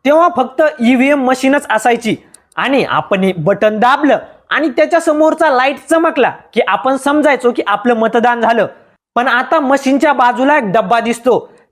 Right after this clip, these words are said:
त्या डब्यात आपण केलेल्या मतदानाची चिठ्ठी तयार होते. त्याच डब्याला व्हीव्हीपॅट असं म्हणतात.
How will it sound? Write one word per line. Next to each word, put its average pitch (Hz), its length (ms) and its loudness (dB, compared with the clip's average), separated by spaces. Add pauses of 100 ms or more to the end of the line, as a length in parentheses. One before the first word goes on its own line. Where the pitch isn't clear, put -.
त्या 233 100 2
डब्यात 226 400 0 (100)
आपण 269 420 -2
केलेल्या 226 320 0
मतदानाची 240 720 0
चिठ्ठी 247 400 -2
तयार 247 300 2
होते. 220 420 -2 (300)
त्याच 285 300 0
डब्याला 233 520 0 (120)
व्हीव्हीपॅट 233 600 0 (100)
असं 240 180 0
म्हणतात. 233 400 0